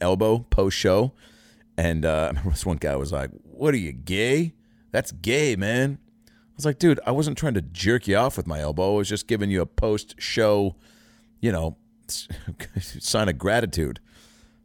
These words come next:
But, you know, that type of thinking you just can't get in the way of. That's a freight train running towards homophobic avenue,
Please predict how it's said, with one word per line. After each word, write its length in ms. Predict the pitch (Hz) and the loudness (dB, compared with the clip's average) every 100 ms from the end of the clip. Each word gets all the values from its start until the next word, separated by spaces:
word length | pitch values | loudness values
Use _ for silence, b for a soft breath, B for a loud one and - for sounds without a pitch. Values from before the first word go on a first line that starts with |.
| - | 2
But, 240 | 113 104 | 4 4
you 60 | 135 | 2
know, 180 | 98 69 - | 0 -2 4
that 180 | 113 - | 4 6
type 180 | 95 | 4
of 80 | 90 | 4
thinking 320 | - 90 85 | 0 0 0
you 80 | 85 | -2
just 200 | 73 - | -2 -4
can't 200 | - 76 | -4 -4
get 140 | 78 - | -4 -6
in 60 | |
the 60 | 69 | -4
way 220 | 69 69 | -4 -4
of. 240 | 64 - | -6 -6
That's 220 | - 90 - | -2 -2 -2
a 40 | |
freight 320 | - 95 90 | 0 2 2
train 360 | - 87 82 78 | 2 -2 0 -2
running 440 | 78 87 85 80 | 0 0 0 -2
towards 480 | 71 76 71 67 - _ | -4 -4 -6 -6 -10 _
homophobic 840 | - - 92 87 - 80 76 - - b b b b b - | -10 -2 0 0 0 -2 -2 -8 -18 b b b b b -2
avenue, 520 | 90 80 87 78 76 | 0 2 2 0 -2